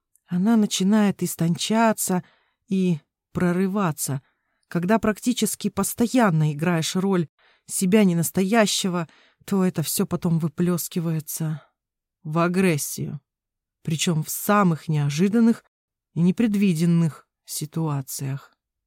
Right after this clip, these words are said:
Сейчас апрель. Мы подадим апелляцию, будем надеяться на сокращение сроков и на то, что уже через несколько месяцев ты сможешь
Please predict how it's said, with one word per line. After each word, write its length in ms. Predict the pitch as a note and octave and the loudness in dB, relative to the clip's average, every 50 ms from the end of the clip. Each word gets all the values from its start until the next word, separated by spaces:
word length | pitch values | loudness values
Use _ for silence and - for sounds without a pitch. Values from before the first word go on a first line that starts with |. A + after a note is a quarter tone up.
| _ _ _ | _ _ _
Сейчас 400 | - - F3 E3+ - F#3 E3 - | -10 -8 -6 -4 -2 -2 -2 0
апрель. 400 | F3+ D#3+ - G3+ A3 G#3 F3+ D3+ - _ _ _ _ _ _ _ - | -2 -2 0 2 4 4 4 2 -2 _ _ _ _ _ _ _ -4
Мы 120 | F#3 G3+ | -2 0
подадим 400 | - A#3+ G#3 A#3+ A3 G3+ B3 A#3 | 2 2 2 2 4 4 4 4
апелляцию, 880 | A#3 G3 - A3+ A3+ C4 C#4+ C#4 C4+ - - - F3+ E3 D#3+ D#3+ D3+ - _ | 4 4 2 2 2 4 2 2 0 -2 -2 -2 0 0 0 -2 -4 -6 _
будем 340 | - F3 G#3+ A#3+ A3+ C4+ B3+ | -4 0 0 2 4 4 6
надеяться 540 | A#3+ G#3+ F#3 F3 G3+ A3+ A3 - - - F#3+ | 6 4 4 4 2 2 2 2 0 0 2
на 300 | F#3 F#3 F#3 F#3 F3+ F3+ | 2 4 4 4 2 2
сокращение 720 | - - G3+ - - G3+ F#3+ - - - G#3 F3+ F3 E3+ E3 | 0 -2 -4 -4 -2 -2 -2 -2 0 2 2 2 2 2 0
сроков 520 | - - G3+ F#3 G#3 C4 C#4 - C#4 - _ _ _ _ _ _ _ - | -2 -2 0 0 2 2 2 0 -2 -2 _ _ _ _ _ _ _ -2
и 100 | A#3 B3 | 2 2
на 120 | A3+ F#3+ | 2 2
то, 160 | - - G#3 | 2 0 -2
что 180 | - - - F3 | -2 -2 -4 -4
уже 180 | E3 D#3+ F3+ F#3 | -4 -2 -4 -2
через 260 | - - E3 D#3+ D#3 | -2 -2 0 0 2
несколько 460 | F3 F3 E3+ - - E3 - - D#3+ | 2 2 0 0 -4 -6 -4 -4 -2
месяцев 480 | E3 F3+ A3 C4 - C#4+ - - B3+ - | 0 0 0 0 -2 -2 -4 -4 -4 -4
ты 120 | - F3 | -6 -6
сможешь 440 | - - F#3 G#3 G#3+ A3 G3+ - | -2 0 2 2 2 0 -4 -6